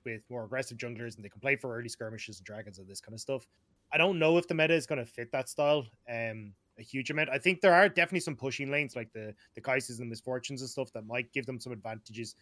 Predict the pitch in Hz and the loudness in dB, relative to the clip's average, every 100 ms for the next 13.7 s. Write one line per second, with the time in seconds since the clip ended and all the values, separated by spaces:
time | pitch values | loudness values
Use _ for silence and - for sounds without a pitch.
0 | _ _ 117 113 110 - _ 143 131 143 | _ _ -8 -6 -8 -12 _ 0 2 4
1 | 147 131 139 151 131 123 117 113 151 151 | 2 2 0 0 -2 -8 -12 -10 -6 -2
2 | 156 151 - 156 160 170 170 - _ _ | -2 -4 -4 -4 -4 -6 -8 -14 _ _
3 | _ _ 143 131 - - - _ _ _ | _ _ 0 0 -2 -10 -16 _ _ _
4 | _ 160 - 170 - 175 143 151 120 - | _ 2 4 2 6 6 6 4 2 -4
5 | _ _ _ _ _ - 139 135 131 127 | _ _ _ _ _ -6 -2 0 0 -2
6 | 123 - 156 147 160 - 139 131 113 117 | -6 0 4 4 2 2 0 0 -6 -10
7 | 104 - 117 101 110 98 92 113 117 _ | -10 -10 -10 -10 -14 -14 -16 -14 -16 _
8 | _ _ - 113 110 107 156 143 117 _ | _ _ -12 -10 -10 -10 0 2 2 _
9 | _ _ _ _ - 170 180 180 170 156 | _ _ _ _ 8 10 10 10 8 8
10 | 117 _ _ 151 143 117 113 - 131 135 | 6 _ _ 0 0 -2 -10 -6 -2 -2
11 | 120 113 127 113 - _ _ 117 - - | -4 -6 -6 -6 -14 _ _ -18 -16 -16
12 | - 143 147 151 139 - 104 - 120 120 | -6 0 2 2 2 -2 -4 -10 -12 -10
13 | 123 107 101 - 107 - 85 | -10 -10 -12 -14 -16 -16 -20